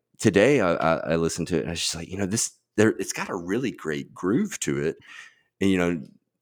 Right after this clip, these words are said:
just thinking about how they used it in the movie, it, it really added a lot to the scene and just made the hum-, I mean, that's what, I think I may have said this earlier, but just, like, the music adds so much to the humor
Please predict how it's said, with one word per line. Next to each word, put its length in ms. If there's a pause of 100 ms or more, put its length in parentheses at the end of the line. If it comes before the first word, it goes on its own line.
just 220
thinking 260
about 140
how 100
they 100
used 340
it 40
in 60
the 60
movie, 560 (720)
it, 160
it 140
really 320
added 300
a 60
lot 440
to 100
the 100
scene 360
and 100
just 120
made 380
the 80
hum-, 260
I 60
mean, 120
that's 200
what, 160 (400)
I 60
think 200
I 60
may 180
have 120
said 200
this 120
earlier, 220
but 120
just, 140
like, 140 (500)
the 100
music 580
adds 280
so 220
much 280
to 80
the 100
humor 540